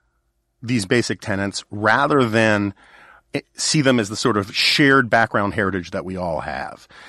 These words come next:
And, um, I know you don't agree with how Donald Trump portrays nationalism all of the time,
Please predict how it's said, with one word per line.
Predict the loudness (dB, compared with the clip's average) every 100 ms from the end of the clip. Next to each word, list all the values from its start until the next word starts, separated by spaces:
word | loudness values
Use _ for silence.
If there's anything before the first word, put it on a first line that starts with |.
| -20 _
And, | 2 4 4 4 2 -4 _ -20 -20 _
um, | 2 2 4
I |
know | 6 6
you | 6
don't | 4 2
agree | 2 2 4
with | 2 -2
how | -2 -2
Donald | 2 0 0
Trump | 0 0 0
portrays | -2 0 0 2
nationalism | 0 0 -4 -4
all | -4 -4 -8
of |
the | -10
time, | -10 -10 -10 -10